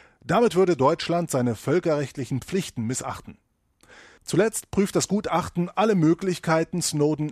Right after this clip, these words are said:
im Ausland zu befragen. Zum Beispiel könnten Mitglieder des Untersuchungsausschusses nach Russland reisen. Denkbar wäre auch eine Videokonferenz oder eine schriftliche Befragung.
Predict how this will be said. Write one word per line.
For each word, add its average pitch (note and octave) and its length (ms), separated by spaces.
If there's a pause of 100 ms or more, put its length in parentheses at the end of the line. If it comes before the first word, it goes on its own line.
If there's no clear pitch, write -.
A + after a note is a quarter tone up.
im E3 140
Ausland C3+ 480
zu A#2 120
befragen. G2 520 (160)
Zum A2+ 180
Beispiel D3 400
könnten D3 400
Mitglieder F3 380
des B2 160
Untersuchungsausschusses C#3+ 1400
nach C#3 180
Russland A#2+ 500
reisen. G#2 440 (480)
Denkbar C3+ 360
wäre A#2+ 220
auch B2 160
eine A#2 240
Videokonferenz C#3+ 1160
oder G3 420
eine D3 220
schriftliche - 640
Befragung. G#2+ 560